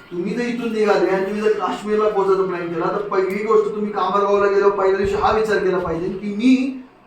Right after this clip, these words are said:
चालत बारा, तेरा, पंधरा किलोमीटर पुढं आलोय माझ्या सुप्यापासून आणि मी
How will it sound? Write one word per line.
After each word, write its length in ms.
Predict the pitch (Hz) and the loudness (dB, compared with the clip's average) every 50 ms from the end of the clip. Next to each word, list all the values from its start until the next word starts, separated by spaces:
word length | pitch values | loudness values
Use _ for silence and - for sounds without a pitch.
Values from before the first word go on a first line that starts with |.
| - | -4
चालत 640 | 220 208 226 240 254 254 233 233 - - - - - - - - - _ _ _ - - _ _ _ _ 127 127 - - - - 202 190 - | 2 4 4 4 4 4 4 2 2 0 -2 -8 -12 -18 -20 -20 -20 _ _ _ -20 -20 _ _ _ _ -20 -20 -20 -20 -20 -20 -20 -20 -18
बारा, 500 | 139 151 170 180 180 190 196 202 202 196 190 190 190 | -8 0 2 4 4 4 4 6 4 4 4 2 0
तेरा, 400 | 190 185 185 185 185 185 185 185 185 175 | 0 0 2 4 4 4 4 2 0 -2
पंधरा 400 | 170 175 175 180 180 180 190 190 | -4 -4 -4 -2 0 0 0 0
किलोमीटर 520 | - - 160 160 156 160 156 156 - - - | 0 -2 -2 -2 -2 -2 -4 -4 -4 -4 -4
पुढं 460 | 185 - - - 185 185 202 202 185 | -4 -6 -10 -10 -6 -2 0 2 2
आलोय 320 | 165 - - - - - - - - - - - _ _ _ _ _ _ _ _ _ _ _ _ _ _ _ _ _ _ _ | 2 2 -2 -4 -8 -10 -14 -20 -20 -20 -20 -20 _ _ _ _ _ _ _ _ _ _ _ _ _ _ _ _ _ _ _
माझ्या 460 | - 131 143 143 147 139 165 185 208 - - - - - - - _ - - - | -10 -4 -4 -2 -2 0 2 2 4 2 2 -2 -6 -12 -18 -20 _ -20 -20 -16
सुप्यापासून 760 | 156 139 - 156 160 160 156 147 143 131 147 165 196 240 254 - - - - _ - - - - 220 | -16 -12 -8 -6 -4 -4 -4 -6 -6 -6 -6 -4 -4 -4 -6 -8 -12 -18 -20 _ -20 -20 -20 -14 -12
आणि 240 | 131 139 170 175 170 | -10 -8 -8 -6 -6
मी 220 | 156 170 190 226 | -4 -2 -2 -2